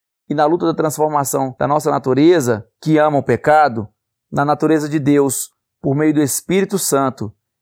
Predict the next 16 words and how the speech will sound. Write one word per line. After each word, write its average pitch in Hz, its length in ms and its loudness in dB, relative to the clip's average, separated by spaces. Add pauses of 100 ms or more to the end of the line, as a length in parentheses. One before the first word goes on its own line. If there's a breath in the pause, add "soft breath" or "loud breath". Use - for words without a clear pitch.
(340)
não 151 140 -2
podemos 165 340 2
desprezar 151 600 0
que - 80 -18
temos 160 280 -2
um 160 40 0
inimigo, 147 600 0 (540)
que 147 140 -4
não 156 120 0
tem 156 140 -2
poder 151 640 2 (160)
sobre 156 280 -2
os 147 120 -2
filhos 175 240 0
de 185 100 0
Deus, 143 500 0